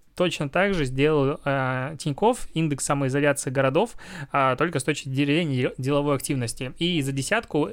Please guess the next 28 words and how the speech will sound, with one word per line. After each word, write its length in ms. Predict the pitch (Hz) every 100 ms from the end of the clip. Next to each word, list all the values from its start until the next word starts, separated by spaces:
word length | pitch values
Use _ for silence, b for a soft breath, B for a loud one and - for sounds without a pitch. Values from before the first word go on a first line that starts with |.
| -
был 260 | 135 151
пик 360 | 135 180 196 - B 160 B
в 640 | 127 143 151 151 143 135
декабре, 500 | 131 135 143 147 226 269 -
то 120 | 143
есть, 280 | 123 127 -
э, 80 | 131
максимально 840 | 131 147 139 - 156 147 131 123
уровень 340 | 147 139 127 123
активности, 440 | 120 151 135 -
который 240 | - 135 135
был 180 | 220
в 60 | 202
декабре, 360 | 135 139 156 214
соответственно, 640 | - 135 147 - 135 123 B 156
когда 240 | - 143 143
люди 300 | 147 135 131 -
жёстко 340 | 160 156 139
тратили 400 | 127 135 - 131
деньги. 500 | 131 196 220 180 135 - B B
И 400 | - 170 170 147 135
в 40 |
среднем 320 | - 202 202
в 40 | 143
феврале 800 | 139 143 151 156 147 127 127 127
с-, 280 | - - - - - - - - - - - _
вот 140 | 151
этот 320 | 147 131 135